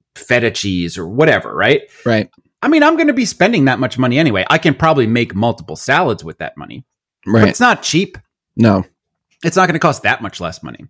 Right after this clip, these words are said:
Speaker 1: So maybe
Speaker 2: Right.
Speaker 1: I'm not, maybe I'm not that far off.
Speaker 2: Maybe.
Speaker 1: Yeah.
Speaker 2: I don't know. I, I, you should explore this more. And then if, when you nail the balance just right, we'll throw
Speaker 1: Yeah.
Speaker 2: it into the strip mall.
Speaker 1: All right, good.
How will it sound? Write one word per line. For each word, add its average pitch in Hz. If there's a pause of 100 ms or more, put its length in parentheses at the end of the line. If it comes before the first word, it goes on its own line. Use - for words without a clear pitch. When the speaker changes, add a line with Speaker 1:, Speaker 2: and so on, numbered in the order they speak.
(160)
Speaker 1:
So 208
maybe 285 (100)
Speaker 2:
Right. -
Speaker 1:
I'm 226
not, 175
maybe 156
I'm 131
not 101
that 92
far 80
off. - (1800)
Speaker 2:
Maybe. 170 (220)
Speaker 1:
Yeah. 262 (760)
Speaker 2:
I 170
don't 190
know. 156 (360)
I, 160
I, 175 (100)
you 175
should 175
explore 175
this 151
more. 123
And 107
then 117
if, 117
when 127
you 131
nail 143
the 131
balance 127
just -
right, 117
we'll 92
throw 110
Speaker 1:
Yeah. 101
Speaker 2:
it 92
into 92
the 98
strip -
mall. 90 (400)
Speaker 1:
All 160
right, 170
good. 185